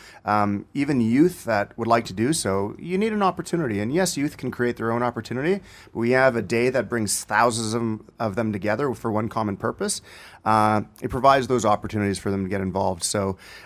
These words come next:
uh, I was really excited about that. I wanted to be a part of that opportunity to create these, uh, you know, these experiences for the youth. And, um,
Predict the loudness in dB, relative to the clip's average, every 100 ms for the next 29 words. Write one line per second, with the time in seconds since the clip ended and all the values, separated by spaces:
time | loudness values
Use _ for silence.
0 | -2 2 2 2 2 2 2 2 0 0
1 | 2 2 2 -2 2 2 2 2 4 2
2 | 0 -2 -4 0 2 2 4 2 2 0
3 | -4 -2 -2 -2 -2 -4 -2 -4 -4 -2
4 | 0 -2 -4 -10 -8 -2 -2 -2 -4 -6
5 | -4 -4 -4 -6 -6 -4 -4 -4 -4 -4
6 | -2 -4 -8 -20 -20 _ -4 -2 -2 -4